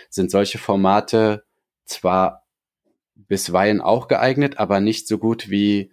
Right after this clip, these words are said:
die Formate, die wir üblicherweise in so einer rest-api verwenden.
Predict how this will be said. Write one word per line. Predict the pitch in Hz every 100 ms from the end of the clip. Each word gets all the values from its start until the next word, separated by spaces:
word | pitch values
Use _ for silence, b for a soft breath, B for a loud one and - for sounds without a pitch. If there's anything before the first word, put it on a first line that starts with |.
| _
die | -
Formate, | 98 101 95 101 -
die | 95 92
wir | 98 104
üblicherweise | 101 - - 98 95 95
in | 95 87
so |
einer | 92 90 87
rest-api | 95 - - 87 -
verwenden. | 90 90 85 85 78